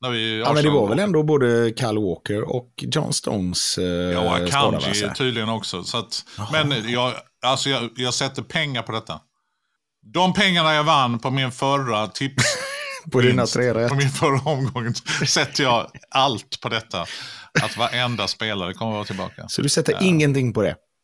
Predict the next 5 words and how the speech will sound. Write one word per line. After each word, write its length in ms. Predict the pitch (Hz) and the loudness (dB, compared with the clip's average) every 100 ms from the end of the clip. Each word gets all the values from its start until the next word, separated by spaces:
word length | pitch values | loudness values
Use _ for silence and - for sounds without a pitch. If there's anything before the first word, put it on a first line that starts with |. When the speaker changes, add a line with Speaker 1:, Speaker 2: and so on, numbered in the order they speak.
| _ | _
Speaker 1:
Nej. 200 | - 104 - _ _ _ _ _ _ _ - - - - 539 | -6 -6 -6 _ _ _ _ _ _ _ -2 -2 -4 -8 -6
Ingenting. 320 | 104 101 92 87 - - - 127 | -4 -6 -4 -6 -6 -8 -10 -4
Mindre 320 | 139 113 110 | -2 0 -2
än 60 | 127 | -2
ingenting. 400 | 127 117 90 | -2 -4 -6